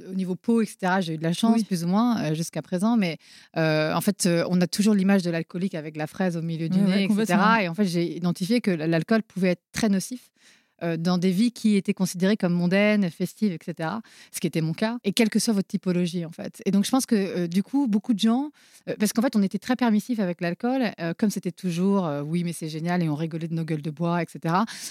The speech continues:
Speaker 1: Euh, les gens se disaient, « Bah, écoute, c'est pas, comme tout le monde le fait, c'est pas grave. » Et même si ça détruisait leur vie, si ça avait des incidences hyper toxiques, ils arrivaient pas à l'identifier, en fait. Et moi, j'ai mis du temps à l'identifier,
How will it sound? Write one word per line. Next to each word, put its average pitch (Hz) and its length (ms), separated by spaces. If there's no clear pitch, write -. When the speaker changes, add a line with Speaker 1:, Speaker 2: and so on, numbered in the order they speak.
Speaker 1:
Euh, 180 160
les 196 120
gens 226 140
se 233 60
disaient, « 202 260
Bah, 185 180
écoute, - 220
c'est - 140
pas, - 80
comme 233 140
tout 202 100
le 220 60
monde 214 100
le 196 40
fait, 247 140
c'est 214 100
pas 175 140
grave. » 196 380
Et 180 160
même 214 160
si 220 120
ça 190 120
détruisait 196 460
leur 170 140
vie, 269 180
si 202 100
ça 190 80
avait 175 100
des 175 140
incidences 196 420
hyper - 200
toxiques, - 360
ils 180 140
arrivaient 180 220
pas 247 100
à 226 60
l'identifier, 185 480
en 175 80
fait. - 180
Et 185 80
moi, 233 80
j'ai 208 140
mis 196 100
du 185 100
temps 262 340
à 170 140
l'identifier, 185 680